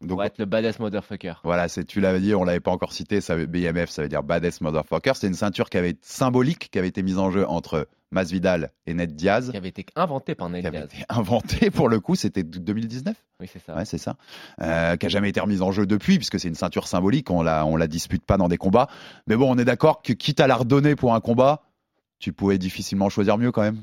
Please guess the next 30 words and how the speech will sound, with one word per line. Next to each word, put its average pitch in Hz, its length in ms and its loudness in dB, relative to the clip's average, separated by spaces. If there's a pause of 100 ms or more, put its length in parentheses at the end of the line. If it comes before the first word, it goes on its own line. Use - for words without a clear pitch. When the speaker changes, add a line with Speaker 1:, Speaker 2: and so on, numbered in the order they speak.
Speaker 1:
sur 92 220 -2
le 90 80 0
côté, 92 340 0
euh, 82 380 2
baddest 90 400 0
motherfucker 98 600 2
de 98 60 2
la 101 120 2
cage, 117 220 0
quoi, 104 160 0
hein, 101 180 -2 (260)
euh, 85 360 0
Poirier 95 380 2
et - 20 0
Speaker 2:
Peut-être, 104 160 2
Speaker 1:
Gaethje. 117 120 2
Speaker 2:
euh, 110 100 0 (300)
oui, 131 520 2
après 104 240 -2
ça 135 120 -8
peut 127 120 -10
se 120 60 -12
discuter, 117 540 -10
mais, 73 260 -10
euh, 60 120 -14 (600)
Speaker 1:
T'aurais 92 180 2
mis 92 80 0
qui - 100 -2
d'autre ? 85 320 0 (240)
Allez, 76 400 -2